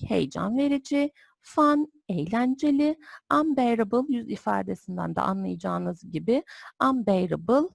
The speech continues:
dayanılmaz, katlanılmaz, dayanılmaz demiş.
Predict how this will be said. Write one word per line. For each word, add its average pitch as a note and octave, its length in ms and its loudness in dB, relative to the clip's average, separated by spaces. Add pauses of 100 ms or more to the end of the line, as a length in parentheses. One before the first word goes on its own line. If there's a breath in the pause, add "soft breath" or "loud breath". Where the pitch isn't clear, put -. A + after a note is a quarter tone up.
(640 loud breath)
dayanılmaz, G#3+ 1080 0 (1600)
katlanılmaz, E3 880 -2
dayanılmaz F3+ 720 0
demiş. - 280 -4